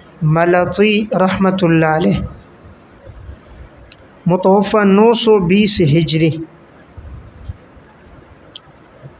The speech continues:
ये किताब डॉक्टर मोहम्मद कमालुद्दीन की तहक़ीक़ के साथ एक जिल्द में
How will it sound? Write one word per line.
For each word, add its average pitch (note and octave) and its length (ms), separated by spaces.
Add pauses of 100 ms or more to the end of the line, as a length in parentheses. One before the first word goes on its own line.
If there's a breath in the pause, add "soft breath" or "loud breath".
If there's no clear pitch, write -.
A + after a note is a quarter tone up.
(380)
ये G#3 180
किताब G#3+ 380 (200)
डॉक्टर A3 580 (200)
मोहम्मद F#3 560
कमालुद्दीन F3 760
की F#3+ 140
तहक़ीक़ G3 520
के E3+ 160
साथ D#3+ 300 (2250 loud breath)
एक G#3+ 280
जिल्द G#3+ 300
में F3+ 300